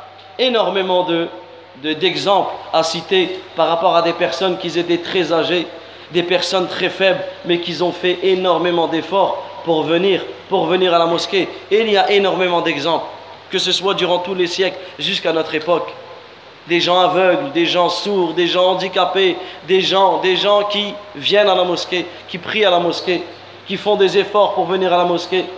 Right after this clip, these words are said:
et cetera. Il y a énormément d'histoires dans, qui vont dans, dans ce sens. Le but, le, yani, le, la finalité, la conclusion de cela, c'est quoi ? C'est que tout cela revient au cœur. Le fait de prier à la mosquée, ça revient pas forcément à ta santé, ça revient pas forcément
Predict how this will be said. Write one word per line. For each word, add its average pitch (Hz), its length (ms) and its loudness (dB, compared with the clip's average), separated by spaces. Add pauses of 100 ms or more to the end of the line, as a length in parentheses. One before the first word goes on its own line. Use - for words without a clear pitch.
(500)
et 170 120 0
cetera. 180 420 2
Il 180 40 6
y - 20 6
a 170 100 4
énormément 175 460 2
d'histoires 160 460 0
dans, 185 260 0 (180)
qui 175 140 -2
vont 180 160 2
dans, 180 320 2
dans 160 100 2
ce 156 160 -4
sens. 156 340 -2 (360)
Le 190 160 4
but, 220 360 -2 (380)
le, 180 160 2
yani, 180 300 4
le, 180 160 4
la 175 160 4
finalité, 202 580 0
la 185 120 4
conclusion 185 520 -2
de 175 140 2
cela, 190 260 0
c'est 170 180 -2
quoi ? 190 360 0 (100)
C'est 170 160 -4
que 170 100 -2
tout 180 260 -6
cela 175 320 2
revient 156 480 0
au 147 80 0
cœur. 156 280 0 (1400)
Le 180 100 2
fait 247 180 -2
de 247 40 -2
prier 208 280 -2
à 190 40 6
la 180 100 4
mosquée, 190 360 0
ça 190 140 -2
revient 175 280 -2
pas 208 100 2
forcément 180 540 0
à - 80 2
ta 202 120 -2
santé, 156 440 -2 (280)
ça 156 140 2
revient 170 240 0
pas 196 140 2
forcément 180 580 -2